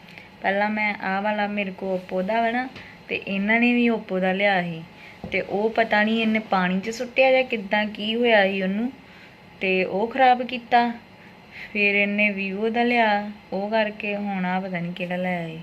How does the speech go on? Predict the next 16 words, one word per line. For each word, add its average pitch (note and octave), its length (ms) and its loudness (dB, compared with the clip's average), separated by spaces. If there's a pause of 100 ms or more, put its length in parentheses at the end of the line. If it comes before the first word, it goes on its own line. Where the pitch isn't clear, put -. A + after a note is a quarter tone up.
(1400)
ਇਹ B3+ 120 2
ਕਿਹੜਾ B3+ 260 6
ਹੈ? A3 120 8
Guys, A3+ 400 -10
good A#3 160 -8
evening A#3 460 -6
ਸਾਰਿਆਂ F#3 400 -2
ਨੂੰ, F#3+ 140 -12
ਸਤਿ G#3+ 200 -4
ਸ਼੍ਰੀ A3+ 240 -8
ਅਕਾਲ। G#3+ 340 -2
ਹੋਰ G3 260 -4
ਕੀ G#3 380 -8
ਹਾਲ G#3 240 -6
ਨੇ F#3+ 160 -10
ਸਭ F#3+ 220 -6